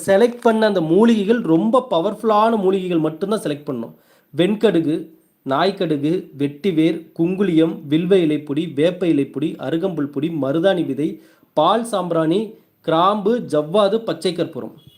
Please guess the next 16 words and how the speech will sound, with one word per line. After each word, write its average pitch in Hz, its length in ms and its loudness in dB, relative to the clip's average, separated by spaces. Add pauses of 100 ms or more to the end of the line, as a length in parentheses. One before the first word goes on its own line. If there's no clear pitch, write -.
(340)
இது 151 160 6
எல்லாமே 226 360 6
ரொம்ப 202 400 2
பவர்ஃபுல்லான 208 580 2
விஷயத்தை 190 380 -4
மட்டும் 175 380 -4
கொண்டு 180 240 2 (440)
இந்த 156 140 2
மூலிகை 196 320 4
சாம்பிராணி 175 400 0
நம்ம 190 180 0
ரெடி 160 240 -2
பண்ணோம். 196 340 2 (920)
அமோக 175 760 2
வரவேற்பு 160 460 0
கிடைச்சது. 127 400 -10